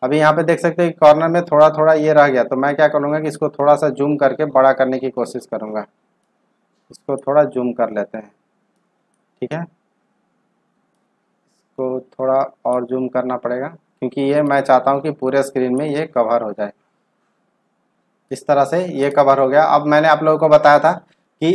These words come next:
इसमें भी लेयरिंग होगा, तो हमें क्या करना है, वेबकैम को ऊपर कर लेना है और इमेज को नीचे कर लेना है। तो इस तरह से हमारे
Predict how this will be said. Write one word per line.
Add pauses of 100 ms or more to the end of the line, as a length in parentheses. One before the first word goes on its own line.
(100)
इसमें
भी
लेयरिंग
होगा,
तो
हमें
क्या
करना
है,
वेबकैम
को
ऊपर
कर
लेना
है
और
इमेज
को
नीचे
कर
लेना
है।
तो
इस
तरह
से
हमारे